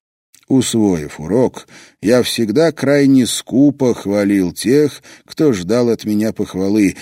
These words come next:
не считая исключительных случаев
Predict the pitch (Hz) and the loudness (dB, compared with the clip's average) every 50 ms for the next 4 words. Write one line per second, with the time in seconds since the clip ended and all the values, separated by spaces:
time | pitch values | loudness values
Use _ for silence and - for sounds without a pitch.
0 | - - - 147 156 156 143 - - 151 143 - 151 143 127 117 104 - - 123 | -18 -8 -4 0 2 2 2 0 0 -2 0 0 2 2 2 0 -2 -2 -2 -2
1 | 127 117 - 110 90 - 90 85 87 90 - - - 135 147 156 139 - - 110 | -2 -2 -2 -4 -4 -4 -4 -2 -2 -2 -4 -4 -4 0 0 0 0 0 -2 -2
2 | 95 87 - - | -2 -2 -4 -8